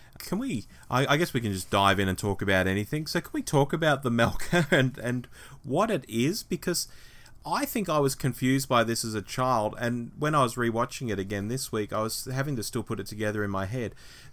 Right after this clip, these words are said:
The Master and his tardis is inside the Melka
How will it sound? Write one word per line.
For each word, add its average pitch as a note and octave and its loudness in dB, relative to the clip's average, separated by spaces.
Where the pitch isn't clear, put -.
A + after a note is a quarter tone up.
The B2+ 0
Master D3 2
and B2+ 0
his A2+ -4
tardis C3 0
is A2 -4
inside A2 -2
the G2 -4
Melka G#2 -2